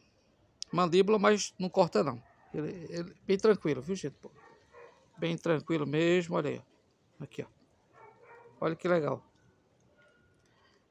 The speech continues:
Então deixa o like, comente, inscrevam-se,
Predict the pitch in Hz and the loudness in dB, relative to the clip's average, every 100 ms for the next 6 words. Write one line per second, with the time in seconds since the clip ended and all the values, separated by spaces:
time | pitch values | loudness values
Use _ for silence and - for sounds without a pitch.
0 | _ - 160 151 160 180 156 156 180 185 | _ -4 0 2 2 4 10 12 12 10
1 | - 170 147 156 180 175 170 - - 170 | 0 -2 0 0 0 -2 -6 -6 0 4
2 | 190 175 190 - - | 6 4 0 -2 -6